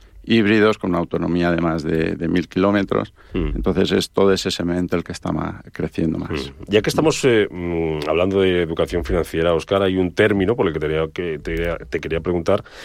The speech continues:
Speaker 2: que es el factor de riesgo en esos contratos de financiación que realizáis desde C Autobank. ¿Y cómo lo gestionáis? ¿Cómo trabajáis para, eh,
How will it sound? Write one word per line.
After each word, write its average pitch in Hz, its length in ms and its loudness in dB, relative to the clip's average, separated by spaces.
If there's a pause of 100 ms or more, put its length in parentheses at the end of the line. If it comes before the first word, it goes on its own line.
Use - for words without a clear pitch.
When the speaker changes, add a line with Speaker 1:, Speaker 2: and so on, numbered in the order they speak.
(180)
Speaker 2:
que - 80 0
es - 120 2
el 104 80 4
factor 98 520 2
de 98 160 4
riesgo 113 460 0
en 82 60 -6
esos 80 160 -8
contratos 80 420 -2
de 80 100 0
financiación 82 640 0 (340)
que 76 100 -6
realizáis 76 460 -2
desde 80 240 0
C 85 160 0
Autobank. 92 540 2
¿Y 92 40 -10
cómo 135 260 4
lo 135 120 4
gestionáis? - 600 -2
¿Cómo 101 180 2
trabajáis 113 440 2
para, 92 260 2 (420)
eh, 92 140 0